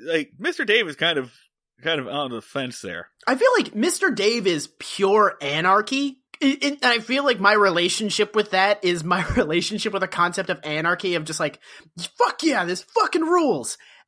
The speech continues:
Speaker 2: to immediately being like, "Oh, well, this is, uh, it, practically upsetting." So, yeah, no, the most complicated character, definitely the most Rage Against the Machine of <laughs> anyone on the Andy Griffith Show.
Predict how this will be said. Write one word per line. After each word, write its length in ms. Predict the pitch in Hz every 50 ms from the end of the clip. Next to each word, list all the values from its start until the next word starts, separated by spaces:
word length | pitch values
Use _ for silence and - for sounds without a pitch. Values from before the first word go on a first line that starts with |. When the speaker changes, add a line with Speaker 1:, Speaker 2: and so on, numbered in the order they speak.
| -
Speaker 2:
to 140 | - 254 226
immediately 300 | 208 214 233 233 240 220
being 160 | 208 220 208
like, 180 | 196 190 175 - _ - - - -
"Oh, 180 | 190 208 208 196
well, 140 | 170 165 170
this 200 | 233 381 392 -
is, 280 | 202 147 123 - -
uh, 320 | 110 127 110 101 90 82 76 69 65 - - 92 _ _ _
it, 220 | - 160 - _ -
practically 680 | - - 196 196 190 - - 185 156 - 160 170 156
upsetting." 640 | 143 135 - - - 175 151 147 156 175 214 220 220
So, 520 | - - - - 214 214 180 170 151 - _ _ _ _ -
yeah, 260 | 214 214 277 285 214
no, 180 | 190 240 226 175
the 100 | 185 214
most 280 | 269 381 403 - - -
complicated 760 | - - - 220 240 240 254 220 214 214 208 196 185 175 156
character, 380 | 175 170 180 185 - 226 175 - -
definitely 460 | 453 494 466 - 339 302 262 247 233
the 100 | 214 214
most 280 | 208 202 196 180 -
Rage 420 | 151 139 135 170 185 190 190 156 170
Against 340 | 165 160 170 165 165 - -
the 60 | 170
Machine 680 | 156 147 143 - - - 175 165 156 143 131 117 113 _ _ _ _ _ _ -
of 160 | 160 160 156 -
<laughs> 40 | -
anyone 560 | 170 170 - - 269 254 - - - 226 196 190
on 160 | 185 180 170
the 180 | 165 160 156
Andy 300 | 151 151 156 160 156 151
Griffith 360 | 143 147 147 143 - 131 120 -
Show. 340 | - 135 117 92 85 -